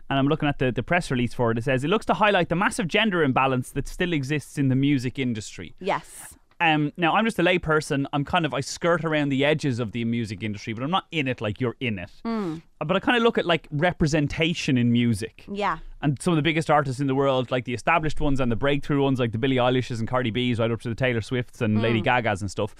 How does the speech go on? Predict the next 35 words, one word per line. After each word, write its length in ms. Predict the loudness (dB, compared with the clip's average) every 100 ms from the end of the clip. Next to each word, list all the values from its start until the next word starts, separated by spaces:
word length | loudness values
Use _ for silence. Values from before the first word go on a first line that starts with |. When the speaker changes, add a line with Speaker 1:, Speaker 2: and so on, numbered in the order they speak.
| -8
Speaker 2:
Mm. 300 | -8 -2 0
Speaker 1:
Um, 320 | 2 2 0 -8 -6
is 100 | 0
that 120 | 0
true? 520 | 0 2 4 4 -2 -8 -10 -4
Is 120 | -2
there 100 | -2
still 220 | 0 2
a 40 |
massive 340 | 2 0 -2 -2
imbalance 440 | 0 2 2 -2
in 60 | -2
music? 320 | -2 -2 -2 4
Speaker 2:
I 140 | 4
think 220 | 2 -4
it's 120 | -4 0
getting 260 | 0 0
better. 380 | -2 0 -2 -4 -8 -8
I 80 | -6
think 220 | -4 -4
it's 120 | -4
been 200 | -4 -4
highlighted 600 | -2 -2 0 -4 -4 -6
over 200 | -6 -8
the 80 | -4
last 380 | -2 -2 -6 -10
few 160 | -8
years. 560 | -4 -4 -4 -6 -12 -20 -20 -4
It's 200 | -4 -2
more 400 | -2 2 4 6
about 580 | 4 4 6 6 4 -2 -18 _ -18
women 600 | -10 -8 -6 -4 -6 -8
kind 380 | -6 -4 -4 -4
of 540 | -6 -6 -14 -20 -20 _ _ -18 -10
being 420 | -6 -4 -4 -6